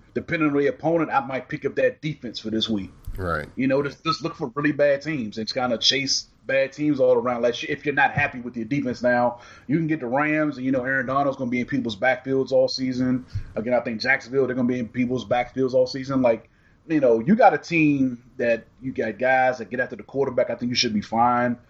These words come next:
Speaker 1: But again, there's nothing wrong with chasing bad teams. So just find out who the bad teams early.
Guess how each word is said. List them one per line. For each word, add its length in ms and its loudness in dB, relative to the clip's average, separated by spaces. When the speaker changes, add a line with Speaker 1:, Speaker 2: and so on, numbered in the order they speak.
Speaker 1:
But 120 -4
again, 160 -4
there's 140 -4
nothing 240 -2
wrong 180 2
with 100 -6
chasing 440 -2
bad 360 2
teams. 540 -4
So 180 -2
just 160 -4
find 180 2
out 60 0
who 100 4
the 60 0
bad 280 2
teams 280 -8
early. 460 -2